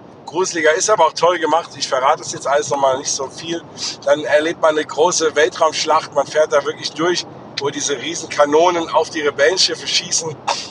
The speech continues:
Und, ähm, aber es ist, es gibt so viel zu sehen. Und selbst beim dritten Mal wusste ich gar nicht, wo ich hingucken soll. Also es ist, sonst hat man einen Punkt, da guckt man hin, dann fährt man in den nächsten Raum, dann guckt man zum, auf den nächsten Punkt.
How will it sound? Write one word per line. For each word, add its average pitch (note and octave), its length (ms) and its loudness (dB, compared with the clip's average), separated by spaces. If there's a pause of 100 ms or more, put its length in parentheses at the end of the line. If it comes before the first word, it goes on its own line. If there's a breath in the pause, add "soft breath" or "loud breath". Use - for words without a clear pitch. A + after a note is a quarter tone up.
(1300)
Und, C#3+ 320 2
ähm, C3+ 300 2 (380)
aber D3+ 260 4
es D#3+ 140 -4
ist, - 260 -2
es - 140 -2
gibt F3+ 180 -2
so G#3 480 4
viel G3+ 300 -8
zu - 160 -6
sehen. D#3+ 300 -2 (340 loud breath)
Und D3+ 160 2
selbst F#3 260 0
beim D#3+ 180 0
dritten F#3+ 360 -4
Mal A2+ 300 0 (1500)
wusste F3 300 -2
ich D#3+ 120 -2
gar D#3+ 140 4
nicht, D3+ 200 -4
wo G3 140 2
ich G3+ 120 2
hingucken D#3 460 -4
soll. G#2+ 300 -4
Also D3 200 0
es D3+ 140 -6
ist, - 240 -6 (300 loud breath)
sonst F3+ 320 0
hat F#3 140 0
man E3 180 2
einen C#3+ 320 0
Punkt, G3+ 260 0
da D#3+ 60 0
guckt - 240 -4
man D#3 100 4
hin, G3 140 0
dann E3+ 100 4
fährt D#3 260 0
man D3+ 100 2
in C#3+ 60 0
den D#3+ 60 2
nächsten F3 200 -6
Raum, D3+ 120 4
dann C3+ 120 0
guckt B2+ 200 -10
man C#3+ 140 0
zum, B2+ 200 -12
auf C3 140 -2
den C3 100 -10
nächsten E3 300 -6
Punkt. E3 280 -6